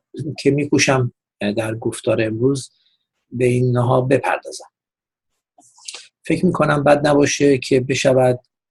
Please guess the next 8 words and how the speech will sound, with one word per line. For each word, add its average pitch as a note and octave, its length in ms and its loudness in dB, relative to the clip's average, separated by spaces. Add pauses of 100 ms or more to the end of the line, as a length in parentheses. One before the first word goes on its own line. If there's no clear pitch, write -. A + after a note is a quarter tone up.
(400)
اه، G#2 600 -2 (400)
یه C3 140 2
مقداری C3 720 2
گام A#2 320 0
به A#2 120 2
گام C3 500 0
سراغ B2 420 0
این A#2+ 460 0